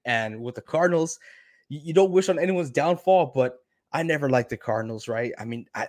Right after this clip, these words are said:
<sighs> I, in my lifetime, I only met one Cardinals fan. It is really bad for them. Kyler Murray being out there, Cliff Kingsbury, offensive, uh, horrible offensive year for him, and,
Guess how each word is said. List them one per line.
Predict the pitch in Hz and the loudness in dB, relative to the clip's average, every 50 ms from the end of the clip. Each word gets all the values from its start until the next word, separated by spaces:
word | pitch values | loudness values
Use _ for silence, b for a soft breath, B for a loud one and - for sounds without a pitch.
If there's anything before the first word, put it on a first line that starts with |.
| - | -8
<sighs> | - 92 85 - - - _ _ _ _ _ - - - - | -8 -8 -8 -8 -8 -10 _ _ _ _ _ -18 -16 -14 -10
I, | - 87 113 160 | -10 -6 -4 -4
in | 156 | -2
my | 147 147 143 | -2 0 0
lifetime, | 143 151 147 147 - 135 131 | 2 0 0 0 -2 -4 -2
I | 123 131 | 0 0
only | 139 131 | 0 0
met | 131 127 107 | -2 -4 -4
one | 113 127 127 120 | -2 -4 -4 -4
Cardinals | - - 123 120 117 113 113 - | -2 -4 -4 -2 -2 -6 -8 -8
fan. | - 117 110 107 104 - b b b b b b b b b _ _ _ _ _ _ _ - | -8 -6 -6 -6 -6 -10 b b b b b b b b b _ _ _ _ _ _ _ -10
It | 139 147 151 135 | -6 -4 -2 -2
is | 127 - - 131 | -2 -4 -2 -2
really | 127 117 107 | -2 -2 0
bad | - 110 107 104 - | 0 0 0 0 -2
for | - 107 | -6 -12
them. | 104 107 107 - | -12 -12 -16 -10
Kyler | - 135 123 123 123 120 | -4 -4 -4 -4 -4 -4
Murray | 117 117 120 123 117 | -2 0 0 0 0
being | 110 120 117 113 117 | -2 -2 -2 0 0
out | 113 113 - | -2 -2 -2
there, | 117 110 | -4 -6
Cliff | - - 131 - - | -4 -4 -6 -6 -6
Kingsbury, | - 120 120 113 110 117 117 117 117 - | -6 -6 -6 -4 -2 2 2 2 2 2
offensive, | - 120 127 123 - - 123 123 120 - - 120 110 - _ - | 2 2 2 2 0 0 -4 -4 -4 -4 -6 -6 -6 -8 _ -6
uh, | - 131 117 113 113 110 - - _ _ _ | -2 0 2 2 0 -2 -4 -8 _ _ _
horrible | - - 156 156 147 139 135 127 123 | -2 0 2 2 2 2 2 2 2
offensive | 120 - 139 123 - - 110 | 2 0 -4 -8 -8 -8 -8
year | 113 117 120 120 120 113 B B B B B _ | -4 -2 0 0 0 -2 B B B B B _
for | - 127 113 | -4 -4 -2
him, | 98 120 123 120 120 120 113 113 | -2 -2 0 0 0 0 -2 -4
and, | 110 110 | -6 -8